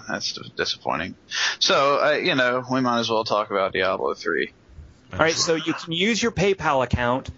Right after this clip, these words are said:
Speaker 2: to
Speaker 1: Yes.
Speaker 2: buy stuff from the auction house when Diablo three launches. Is that correct?
Speaker 1: That is correct.
Speaker 2: Is that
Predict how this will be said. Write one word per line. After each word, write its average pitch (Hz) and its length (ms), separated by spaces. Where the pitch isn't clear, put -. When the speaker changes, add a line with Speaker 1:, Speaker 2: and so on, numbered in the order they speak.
Speaker 2:
to 151 160
Speaker 1:
Yes. - 220
Speaker 2:
buy 170 140
stuff 160 420
from 151 300
the 185 140
auction 156 400
house 117 480
when 143 260
Diablo 131 480
three 113 560
launches. 104 500
Is 113 60
that 113 140
correct? 127 320
Speaker 1:
That 104 240
is 107 260
correct. - 760
Speaker 2:
Is 127 180
that 135 180